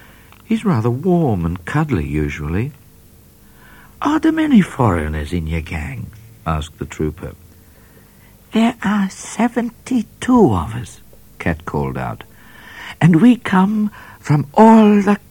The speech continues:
countries of the world." "And you're the leader," said Trooper O'Grady to the bushranger. "May I ask your name,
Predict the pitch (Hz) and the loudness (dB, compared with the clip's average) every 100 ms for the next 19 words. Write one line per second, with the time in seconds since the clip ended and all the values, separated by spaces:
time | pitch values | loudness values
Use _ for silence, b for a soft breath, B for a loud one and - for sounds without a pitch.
0 | _ - 190 170 - 185 170 147 156 147 | _ -2 -2 -2 -4 -2 0 -2 -2 -2
1 | 135 127 117 98 92 82 82 - b b | 0 0 0 -2 -4 -8 -14 -20 b b
2 | b b - _ _ _ - _ - - | b b -20 _ _ _ -20 _ -20 -20
3 | - - B B - 160 - 170 139 135 | -20 -20 B B -2 0 4 6 6 6
4 | 156 117 82 80 - - - - - - | 6 4 0 -6 -20 -20 -20 -20 -20 -16
5 | - 87 - 90 78 80 73 85 73 71 | -6 -6 -2 -4 -2 -4 -2 -4 -4 -8
6 | 80 78 82 76 80 76 69 73 69 - | -8 -4 -4 -4 -6 -6 -8 -10 -12 -18
7 | b b b b b - 302 277 208 131 | b b b b b -6 2 4 6 4
8 | - - 92 98 98 | -2 -6 -2 0 -2